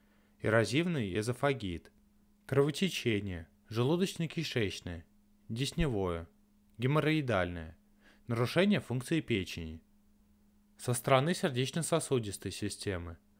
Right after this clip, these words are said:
Повышение артериального давления, тахикардия. Со стороны нервной системы. Головная боль, головокружение, сонливость, депрессия, возбуждение. Со стороны органов чувств.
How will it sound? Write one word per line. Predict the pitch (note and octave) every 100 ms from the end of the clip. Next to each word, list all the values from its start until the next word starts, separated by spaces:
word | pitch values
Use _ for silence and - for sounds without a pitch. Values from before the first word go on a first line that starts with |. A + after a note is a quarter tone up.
| _ _ -
Повышение | A#2 A#2+ - F3 G3+
артериального | A2+ - G2+ A2+ D#3 D3
давления, | C3+ C#3+ C3 G2 E2+ D#2+ D#2 - _ _ -
тахикардия. | A#2 - - D3+ B2 G#2+ F#2 D#2 D#2 _ _ _ _ _ _ -
Со | -
стороны | A#2 - C3 F#3+
нервной | E3 C3+ G#2+ G#2+
системы. | - G2+ - G2+ F2 E2 - _ _
Головная | G#2+ A2 A#2 C3+ E3+
боль, | C#3 G2+ F2+ - _ _ -
головокружение, | A#2+ C3+ C#3+ - D3 A#2 G#2 F#2+ E2+ E2 _ _ _
сонливость, | - C#3 C#3+ A#2+ G2 F2 E2+ - - _ _ -
депрессия, | A#2+ C3+ A#2+ G2+ F2 - E2 D#2+ _ _ _
возбуждение. | A#2 B2 C3+ C#3+ A2+ G2 E2+ D#2 D#2+ - _ _ _ _ _
Со | - A2+
стороны | - A#2+ B2+
органов | D#3+ C#3 C3 C#3 C3
чувств. | - G2+ E2+ -